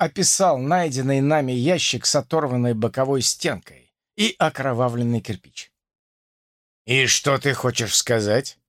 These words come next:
спросил Уилл Траут, когда Густав договорил.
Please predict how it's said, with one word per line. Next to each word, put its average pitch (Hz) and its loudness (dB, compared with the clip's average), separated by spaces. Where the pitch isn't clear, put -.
спросил 127 0
Уилл 123 2
Траут, 127 0
когда 123 2
Густав 110 -2
договорил. 113 0